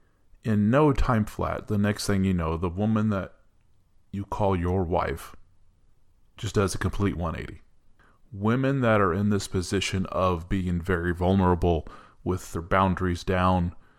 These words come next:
overcome by stress, just ready to just throw in the towel, uh, they're very, very pliable, very easy to switch.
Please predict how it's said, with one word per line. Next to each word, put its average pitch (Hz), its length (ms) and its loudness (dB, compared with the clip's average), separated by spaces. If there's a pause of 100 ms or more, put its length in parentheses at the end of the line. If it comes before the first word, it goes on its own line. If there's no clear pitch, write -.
(340)
overcome 95 680 2
by 87 160 2
stress, - 800 -4 (1400)
just - 200 -2
ready 98 380 2
to 90 120 -2
just - 280 -8
throw 104 260 8
in 101 60 6
the 98 60 4
towel, 90 540 4 (560)
uh, - 160 -10 (300)
they're 104 120 -4
very, 98 420 2
very 95 260 4
pliable, 73 600 -2 (340)
very 104 340 2
easy 98 320 -2
to 90 80 -2
switch. - 560 -8